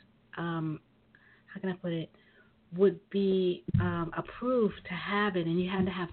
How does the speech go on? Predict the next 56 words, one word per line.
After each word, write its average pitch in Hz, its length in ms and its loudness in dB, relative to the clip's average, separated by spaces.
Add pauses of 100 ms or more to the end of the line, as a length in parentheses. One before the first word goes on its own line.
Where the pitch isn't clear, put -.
(100)
certain 180 260 -2
things 185 300 -4
in 160 120 -2
place 175 420 -4
and 175 160 -6
certain 165 400 -8
things, 175 340 0 (500)
um, 170 180 0
'cause 175 160 -2
that's 190 240 -2
when 196 100 2
it, 175 140 0 (140)
um, 170 180 0
the 175 80 -8
F 175 160 -8
C 175 160 -8
C 185 160 -2
opened 180 340 -2
up 180 120 -2
the 180 100 -8
airwaves 175 560 -2
and 160 80 0
they 160 80 0
allowed, 160 420 -2
like, 143 420 -10
maybe 156 280 -6 (100)
ten 165 120 -4
thousand 160 500 -6
stations 151 400 -8
or 156 120 -12
something 160 300 -6
like 156 200 -6
that, 160 260 -8 (560)
and 165 360 0 (280)
then 180 160 6
they 170 100 6
closed 175 380 -2
it 170 100 -2
up, 170 200 -4
and 165 120 -2
you 196 80 2
didn't 196 200 0
hear 196 160 0 (100)
too 190 80 -2
much 165 240 -2 (100)
else 170 220 -6
about 165 320 -4
it. 208 180 -4
But 175 120 -4
I 165 100 0
know 180 280 2
that 170 200 -6
there 165 140 -4
were 165 160 -6
a 156 80 -10 (200)
few, 208 420 2